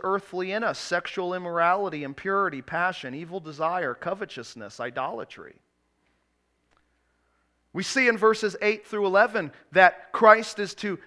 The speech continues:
now characterize our speech. We're to put away anger, wrath, malice, slander, obscene talk. Stop lying to each other. Verses twelve to seventeen of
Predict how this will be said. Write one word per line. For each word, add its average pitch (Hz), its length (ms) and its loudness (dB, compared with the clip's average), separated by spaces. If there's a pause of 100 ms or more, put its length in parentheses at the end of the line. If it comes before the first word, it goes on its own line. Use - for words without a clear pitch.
now 190 240 6
characterize 196 920 4
our 160 180 4
speech. - 640 -10
We're 185 140 0
to 190 60 -2
put 220 220 2
away 214 380 2
anger, 175 480 -2
wrath, 185 460 0
malice, 185 500 0
slander, 190 640 -4
obscene 190 480 -10
talk. 190 520 -2 (300)
Stop 226 420 4
lying 196 580 0
to 156 220 -10
each 135 220 -12
other. 117 440 -6 (1900)
Verses 214 340 4
twelve 233 380 8
to 208 100 -2
seventeen 190 560 -2
of 165 140 -6